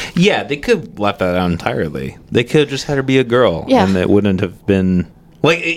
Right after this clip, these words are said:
Speaker 1: even
Speaker 2: Or
Speaker 1: the
Speaker 2: even,
Speaker 1: part, even
Speaker 2: even
Speaker 1: the
Speaker 2: just say she's a genderless vampire being, like, vampires don't have genders or something.
Speaker 1: Sure. Well, I mean, again, this is two thousand eight, so I think that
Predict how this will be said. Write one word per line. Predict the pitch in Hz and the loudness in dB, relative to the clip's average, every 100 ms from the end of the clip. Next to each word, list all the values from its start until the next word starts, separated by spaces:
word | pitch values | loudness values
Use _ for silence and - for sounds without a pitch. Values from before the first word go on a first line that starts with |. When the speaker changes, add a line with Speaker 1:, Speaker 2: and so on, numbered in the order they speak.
| 175 | 2
Speaker 1:
even | 320 339 | 2 2
Speaker 2:
Or | |
Speaker 1:
the | 359 | 2
Speaker 2:
even, | 165 | 2
Speaker 1:
part, | 180 | 0
even | - - - | -2 -8 -2
Speaker 2:
even | 196 277 | 0 2
Speaker 1:
the | 269 | 2
Speaker 2:
just | 294 | 0
say | 330 311 | 0 0
she's | - 262 | 0 0
a | 254 | 0
genderless | 196 165 208 190 185 180 180 - - | 0 -2 -2 -6 -2 -2 -4 -10 -6
vampire | 165 185 - 170 185 | -2 -2 -2 -4 -2
being, | 180 185 175 | -2 -2 0
like, | 160 185 - | -2 -2 -4
vampires | 156 196 165 | -4 -2 -2
don't | 180 190 | -2 -4
have | 180 | -4
genders | - 76 - - | -4 -4 -6 -6
or | |
something. | - - - - - - - - - | -4 -4 -4 -4 -6 -8 -20 -20 -6
Speaker 1:
Sure. | - 87 78 71 | -2 0 0 -2
Well, | 113 120 104 - | 0 2 0 -2
I | 95 | -2
mean, | 98 | -2
again, | 82 82 76 73 | -4 -6 -6 -6
this | 76 - | -6 -8
is | - | -6
two | 76 | -2
thousand | 71 - 76 | -2 -2 -4
eight, | 73 - | -4 -4
so | - | -2
I | 78 | -2
think | 78 - | -2 -2
that | - | -4